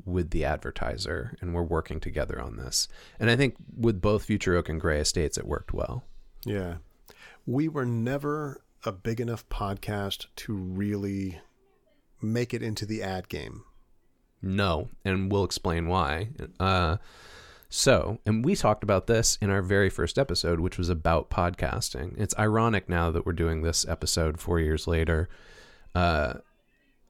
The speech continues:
Speaker 1: I didn't do research to contradict anything that we learned in that episode, but it's a different landscape for sure. At that time,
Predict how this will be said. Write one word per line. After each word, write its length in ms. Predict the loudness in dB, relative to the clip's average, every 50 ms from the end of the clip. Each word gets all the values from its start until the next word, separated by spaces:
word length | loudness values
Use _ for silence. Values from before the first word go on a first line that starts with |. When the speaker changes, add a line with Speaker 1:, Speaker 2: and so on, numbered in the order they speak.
| _ 4
Speaker 1:
I 80 | 6 6
didn't 200 | 6 6 4 4
do 240 | 2 2 2 2 0 0 0
research 640 | 0 0 2 2 2 2 2 2 0 -6 -8 -6 -4
to 200 | -2 0 0 0 -2 -8 -14 -12 -6 -2
contradict 580 | 0 2 2 2 0 -2 -2 0 0 0 0
anything 340 | 0 0 0 0 0 0 0
that 100 | 0 0 2
we 100 | 2 2
learned 260 | 2 2 2 0 0
in 100 | 0 0
that 200 | 2 2 2 2
episode, 440 | 2 0 -2 -2 0 0 0 0 0
but 80 | 0
it's 140 | 0 2 0
a 60 | 0
different 420 | 2 2 0 2 2 0 -2 -2 -6 _ _ _ _ -4 -2
landscape 580 | 0 2 2 2 2 0 0 0 0 0 0
for 160 | -2 -2 -2
sure. 420 | 0 0 2 2 4 4 2 0 -4 -8 -16 -20 -20 -20 -20 -20 _ _ -20 -20 -20 _ -20 -20 -20 -18 -18 -18 -18 -18 -20 -14 -4 0
At 260 | 2 4 4 2 2
that 240 | 0 0 0 0 0
time, 480 | 0 2 2 2 0 0 -4 -6 -8